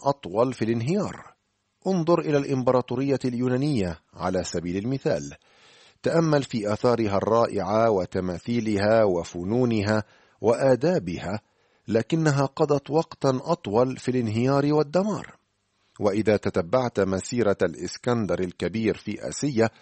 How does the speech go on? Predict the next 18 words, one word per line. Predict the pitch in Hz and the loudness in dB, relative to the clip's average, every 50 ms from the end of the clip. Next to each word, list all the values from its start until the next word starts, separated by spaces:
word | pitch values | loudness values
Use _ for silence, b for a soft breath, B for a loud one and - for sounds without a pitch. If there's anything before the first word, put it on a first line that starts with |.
| b b b b b b b b | b b b b b b b b
فسوف | - - 107 107 - 170 165 151 - 139 | 0 0 0 2 4 4 2 4 2 0
تلاحظ | 131 - 135 135 165 190 196 - - 117 98 107 | 0 0 0 0 0 0 0 -2 -4 -4 -2 -2
أنه | 107 120 123 127 123 110 104 113 110 104 87 95 | 0 0 0 0 0 -2 -2 -2 -2 -2 -4 -2
لم | 101 110 107 107 | -2 0 0 0
يفعل | 113 139 151 135 - - 82 85 92 92 87 80 | 0 0 -2 -2 -4 -8 -6 -4 -4 -4 -4 -4
شيئاً | - - 135 151 143 - - 127 147 160 170 165 b b b b b b b | -2 -2 0 0 0 -2 -2 -2 0 0 0 -2 b b b b b b b
سوى | - - 170 170 156 151 - | -6 -2 0 4 4 4 2
أنه | - 156 160 156 147 135 131 139 147 139 | 2 0 0 2 0 2 2 2 2 2
دمر | 104 - 131 156 160 147 135 123 117 117 | 2 2 0 0 2 0 0 0 0 0
المدن | 117 107 95 87 117 143 156 127 127 120 120 | 0 0 -2 -2 -2 -2 -2 -2 0 0 2
الواحدة | 120 117 107 87 87 107 131 143 131 - - 104 92 101 95 | 2 2 2 0 -2 0 0 -2 -2 -2 -4 -2 -2 -2 0
تلو | - 113 104 92 87 | 0 -2 -2 0 -4
الأخرى | 85 - 160 156 - - 139 139 139 131 b b b b b b b b | -4 -2 -4 -6 -2 0 2 2 2 0 b b b b b b b b
ودمر | 101 107 107 107 107 147 156 147 135 123 113 110 104 | 2 2 2 6 6 4 4 4 4 4 4 4 4
الحضارات | 98 90 - - 104 101 92 90 98 117 120 110 104 104 - - - | 2 0 -4 -4 -4 -2 -2 0 2 4 4 4 4 2 2 -2 -6
الواحدة | 98 98 95 101 110 107 95 - - 90 85 87 | -4 -2 2 4 4 4 2 0 -6 -6 -6 -6
تلو | 80 - 185 165 82 | -6 -6 -6 -6 -6
الأخرى، | 82 - - 165 - - - - - | -8 -6 -8 -8 -6 -6 -10 -10 -12